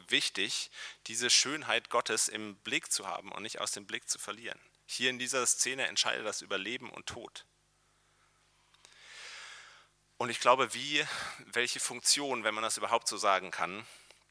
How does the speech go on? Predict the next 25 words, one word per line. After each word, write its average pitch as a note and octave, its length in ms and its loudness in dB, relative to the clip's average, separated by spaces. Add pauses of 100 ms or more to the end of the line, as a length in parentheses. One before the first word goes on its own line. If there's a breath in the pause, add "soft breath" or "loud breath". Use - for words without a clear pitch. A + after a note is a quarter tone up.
(420)
äh, F#2 180 -2
Schönheit A#2+ 500 4
hier - 200 -2
hat, G#2+ 180 2
ist, - 200 -2
dass G2+ 120 0
diese G#2+ 300 -2
komplexe, - 640 -2
diese G2+ 300 -2
unendliche, B2+ 1040 -2
unbeschreibliche A2+ 840 2
Schönheit G#2+ 400 -2
Gottes G#2+ 320 -2
auch F2+ 380 -6 (420 loud breath)
so - 120 -10
eine G2+ 120 -4
notwendige A2 720 -4
Spannung G2+ 460 0
aufbaut D#2+ 760 -4 (500 soft breath)
zu - 120 -4
dieser G#2+ 360 0
eindimensionalen G#2 840 0
Weltsicht - 360 -4
der F#2 80 -8
Pharisäer. F2+ 520 -4